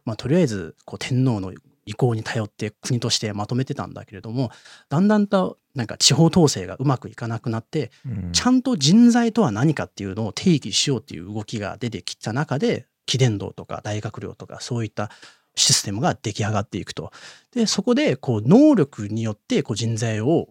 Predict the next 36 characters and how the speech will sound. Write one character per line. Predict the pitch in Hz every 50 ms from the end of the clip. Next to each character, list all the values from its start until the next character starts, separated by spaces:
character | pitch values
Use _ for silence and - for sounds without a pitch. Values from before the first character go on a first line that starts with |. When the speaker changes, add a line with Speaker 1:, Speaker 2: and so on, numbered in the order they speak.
| _
Speaker 1:
定 | - - 151
義 | 131 107 101
し | - -
て | - 107
い | 98
く | - - 117
っ |
て | - - - 98
い | 92 92
う | 92 95 117
風 | 131 - - - 123 107
な | 104 95
流 | 95 101 113 120 139
れ | 143 120
が | 107
で | 101 113
き | 113 - -
て | - 135 127 - - _ _ _ -
い | 147
っ | - _ _
た | - 185
中 | 190 214 208 - 190
で、 | 202 262 269 165
そ | - - 139
の | 131 131 139 - _ _ _ _ _ _ _
ト | - 220
ッ | -
プ | - - 151
が | 196 214
道 | 120 101
真 | - - 110 110 110 110 107
公 | - - 64 - _
っ | _ _ _
て | - 110
い | 92
う | 80